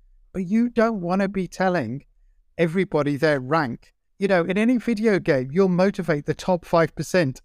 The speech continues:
and demotivate ninety-five percent. So this is why I'm like, I wrote a book because I think it's important to look at the pros and cons and look at the, the things that are good. I mean, some of the things that work really well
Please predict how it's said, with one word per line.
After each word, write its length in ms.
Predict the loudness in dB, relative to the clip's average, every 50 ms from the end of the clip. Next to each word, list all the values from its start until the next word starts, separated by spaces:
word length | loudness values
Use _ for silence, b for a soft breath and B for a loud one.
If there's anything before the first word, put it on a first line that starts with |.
| _
and 200 | -4 -2 -2 -2 -4 _
demotivate 800 | 0 2 2 2 4 4 4 2 2 0 -2 0 2 2 0 0
ninety-five 640 | 0 0 2 2 0 -2 -4 -6 -6 -6 -6 -6 -10
percent. 260 | -12 -12 -12 -12 -14 -16 _ _ _ _ _
So 300 | _ 0 2 2 2 2 0 _ _ _
this 220 | -2 -2 0 0
is 180 | 0 -2 -2 -2
why 280 | 0 0 2 2 2 2
I'm 200 | 0 -2 -2 0
like, 340 | 0 -2 -2 -4 -6 -12 _ _ _ _ _ _ _ _ _ _
I 80 | -2 0
wrote 320 | 4 4 4 4 2 0
a 60 | -4
book 400 | -2 2 2 2 2 0 -6 -12 _
because 240 | -8 -6 -6 -4 -4
I 100 | -4 -6
think 320 | -2 -2 0 0 0 -2 -4
it's 140 | -4 -2
important 420 | -2 -2 -2 0 0 0 0 0 0
to 60 | 0
look 180 | -2 -2 -2 -2
at 60 | -4
the 80 | -6 -6
pros 300 | -2 0 2 2 2 2
and 120 | 0 -2 -2
cons 260 | -2 -2 -2 -2 -2
and 160 | -2 -2 -2
look 180 | -2 -4 -4 -8
at 120 | -10 -6
the, 140 | -6 -8 -8 -6
the 100 | -8 -6
things 240 | -2 -2 -2 -2 -2
that 100 | -4 -6
are 40 | -4
good. 280 | -4 -4 -6 -6 -8 _ _ _ _ _ _ _ _ _ _ -6
I 60 | -2
mean, 260 | 0 0 0 0 -2 -6 _ _ _ _
some 280 | -2 0 0 2 2 2
of 140 | 0 0 0
the 100 | -2 -2
things 320 | 0 0 0 0 0 -2
that 180 | -4 -4 -2 -2
work 240 | -2 -2 -2 -4 -6 -10
really 480 | -8 -4 -2 0 0 0 0 -2 -4
well 340 | -2 -2 -4 -2 -4 -6 -10